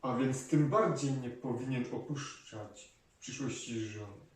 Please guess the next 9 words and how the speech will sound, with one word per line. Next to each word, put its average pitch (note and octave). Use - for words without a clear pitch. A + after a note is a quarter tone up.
Nie A#2
tylko A3
przed D3
Bogiem G3+
przysięgacie, A#2+
ale A#2
również C#3
przy -
świadkach. -